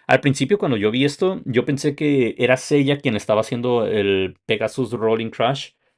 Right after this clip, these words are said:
El ataque de Seiya es donde el choque giratorio de Pegaso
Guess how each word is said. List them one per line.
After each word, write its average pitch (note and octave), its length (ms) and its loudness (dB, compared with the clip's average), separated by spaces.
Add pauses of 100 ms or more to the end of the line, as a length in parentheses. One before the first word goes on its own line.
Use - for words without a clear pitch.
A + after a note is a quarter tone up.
(120)
El G2 160 -2
ataque G2 220 -6
de G#2+ 40 0
Seiya G#2 200 -2
es G2 100 -4
donde G2 400 -6
el F2 480 -10
choque A#2 240 -4
giratorio G#2+ 520 -2
de G#2 80 -2
Pegaso G2+ 520 -6